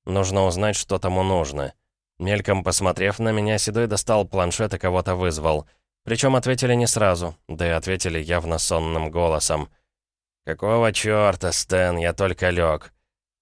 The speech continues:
«Хватит развлекаться», буркнул тот. «Я вам товар приготовил,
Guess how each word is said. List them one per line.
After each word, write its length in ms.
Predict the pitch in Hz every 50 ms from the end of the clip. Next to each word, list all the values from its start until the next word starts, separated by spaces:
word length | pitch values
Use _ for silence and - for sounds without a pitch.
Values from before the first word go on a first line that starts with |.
| _ _
«Хватит 480 | - - 104 135 147 135 - 127 - 120
развлекаться», 880 | 107 104 90 90 95 104 92 - 101 101 95 90 - - 101 92 85 - - _ _ _ -
буркнул 460 | 80 85 82 76 - - 85 80 73
тот. 300 | - - 80 80 - - _ _ _ _ _ _ -
«Я 180 | - - 107 117
вам 180 | 127 120 117 -
товар 320 | 123 123 123 120 107 98
приготовил, 800 | - 98 98 95 95 87 - 104 95 87 90 87 87 80 -